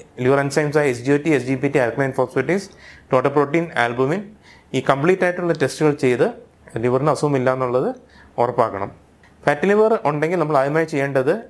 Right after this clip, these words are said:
ആ, ഫാറ്റ് ലിവർ ഏത് സ്റ്റേജാണെന്ന് നമ്മൾ കണ്ടുപിടിക്കണം. നമ്മൾ സിമ്പിൾ സ്റ്റിയറ്റോസിസ് ആണോ, അല്ലെങ്കിൽ ലിവറിന് ഡാമേജ് വന്ന് കരൾ വീക്കം വന്നിട്ടുണ്ടോ, സ്റ്റേറ്റോഹെപ്പറ്റൈറ്റിസ് സ്റ്റേജ് ആണോ, അല്ലെങ്കിൽ ഫൈബ്രോസിസ് അല്ലെങ്കിൽ ലിവർ സിറോസിസ് ആയോ,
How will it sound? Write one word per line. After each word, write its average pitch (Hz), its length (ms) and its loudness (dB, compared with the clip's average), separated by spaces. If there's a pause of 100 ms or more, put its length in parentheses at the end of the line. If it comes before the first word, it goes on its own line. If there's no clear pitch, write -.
(260)
ആ, 120 60 -4 (360)
ഫാറ്റ് 139 160 0
ലിവർ 165 260 2
ഏത് 151 180 0
സ്റ്റേജാണെന്ന് 147 640 -2
നമ്മൾ 123 260 -2
കണ്ടുപിടിക്കണം. 104 480 -2 (760)
നമ്മൾ 135 340 2
സിമ്പിൾ 143 280 2
സ്റ്റിയറ്റോസിസ് 147 540 0
ആണോ, 113 360 -2
അല്ലെങ്കിൽ 123 440 0 (240)
ലിവറിന് 127 760 0
ഡാമേജ് 127 380 0
വന്ന് 127 360 0 (500)
കരൾ 127 160 2
വീക്കം 147 300 0
വന്നിട്ടുണ്ടോ, 123 420 -2
സ്റ്റേറ്റോഹെപ്പറ്റൈറ്റിസ് 139 640 -2
സ്റ്റേജ് 117 320 -2
ആണോ, 101 260 -6 (420)
അല്ലെങ്കിൽ 131 540 0
ഫൈബ്രോസിസ് 131 640 0
അല്ലെങ്കിൽ 120 320 -2
ലിവർ 131 320 0
സിറോസിസ് 135 520 0
ആയോ, 110 320 -2